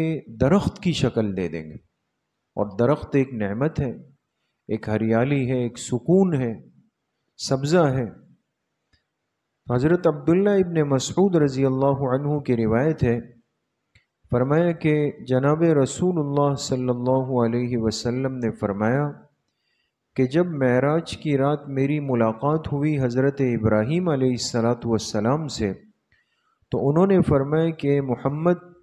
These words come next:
सल्लल्लाहु अलैहि वसल्लम, अपनी उम्मत को मेरी तरफ से सलाम कहिए। जवाब देंगे ना?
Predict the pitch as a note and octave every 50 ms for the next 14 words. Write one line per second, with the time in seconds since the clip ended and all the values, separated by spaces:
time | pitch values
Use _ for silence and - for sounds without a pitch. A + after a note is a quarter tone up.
0 | _ - - - - C3 B2+ B2 B2 A#2+ B2 B2+ C3 C3+ C3+ B2+ C#3 B2+ A#2+ A#2+
1 | B2 B2 A#2+ A#2 A2+ G#2+ G#2 - - C3 C3+ C#3 C3+ B2 A#2 A2 F2+ - - _
2 | _ _ _ _ _ _ _ _ _ _ _ - - - - F#3+ F#3+ F#3 E3+ E3
3 | F3 F#3 G3 G#3 G#3 G#3 - - - F#3 E3 D#3+ D3+ D#3 D3+ D#3+ D#3+ D#3 - C#3+
4 | C3+ C3 A#2+ - - - D#3 D3+ - - C#3 B2 A#2+ B2+ C3+ C3+ C3 B2+ A2+ -
5 | G2 E2+ F#2 F2+ D#2+ C#2+ - - _ _ _ _ _ _ _ _ _ _ _ _
6 | _ _ _ _ _ _ _ _ _ _ _ _ _ _ _ _ _ _ _ _
7 | _ - _ - - A2+ A2 A2 A2+ C3 C3+ C3+ C3 C3+ C#3+ D#3+ D3+ C#3+ D#3+ F#3